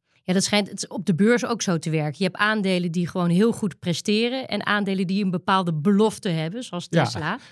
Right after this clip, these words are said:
Speaker 2: <laughs>
Speaker 1: En, en ze, Harris zit eigenlijk vooral in de belofte. Dan maakt
Speaker 2: Ja.
Speaker 1: het eigenlijk niet heel veel uit
Speaker 2: Wat
Speaker 1: wat
Speaker 2: je
Speaker 1: je dan
Speaker 2: doet.
Speaker 1: nu concreet
Speaker 2: <laughs>
Speaker 1: doet. Oké. We gaan eventjes, ehm, naar onze Matt.
Speaker 2: Ja.
Speaker 1: Die, eh, hebben we, eh,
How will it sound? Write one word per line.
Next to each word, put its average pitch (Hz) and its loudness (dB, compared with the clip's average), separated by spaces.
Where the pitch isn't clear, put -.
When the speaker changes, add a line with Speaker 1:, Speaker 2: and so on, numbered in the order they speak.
Speaker 2:
<laughs> - -6
Speaker 1:
En, 226 4
en 214 0
ze, - -2
Harris 240 2
zit 240 -2
eigenlijk 214 -2
vooral 208 0
in 208 0
de 170 2
belofte. 175 0
Dan 175 -8
maakt 156 4
Speaker 2:
Ja. 131 2
Speaker 1:
het - -8
eigenlijk 208 0
niet 233 0
heel 233 2
veel 208 -8
uit 202 -4
Speaker 2:
Wat 135 2
Speaker 1:
wat 214 2
Speaker 2:
je 190 4
Speaker 1:
je 139 4
dan 160 6
Speaker 2:
doet. 214 2
Speaker 1:
nu 233 4
concreet 214 -2
Speaker 2:
<laughs> 202 2
Speaker 1:
doet. - -10
Oké. 175 0
We 277 2
gaan 254 2
eventjes, 269 -4
ehm, 214 0
naar 233 2
onze 269 2
Matt. 196 0
Speaker 2:
Ja. 147 4
Speaker 1:
Die, 233 0
eh, 202 -4
hebben 208 0
we, 175 0
eh, 170 -2